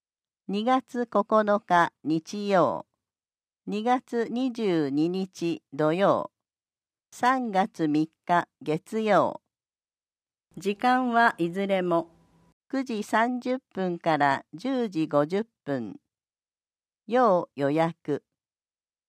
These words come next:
乳がん、マンモグラフィー。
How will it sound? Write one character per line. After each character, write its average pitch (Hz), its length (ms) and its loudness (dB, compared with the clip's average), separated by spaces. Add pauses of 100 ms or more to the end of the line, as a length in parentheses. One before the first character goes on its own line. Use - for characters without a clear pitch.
(680)
乳 233 360 2
が 151 240 4
ん、 127 140 -6 (180)
マ 202 180 4
ン 240 140 0
モ 233 160 2
グ 226 140 -2
ラ 190 180 2
フ 160 140 -10
ィ 117 160 -10
ー。 - 40 -20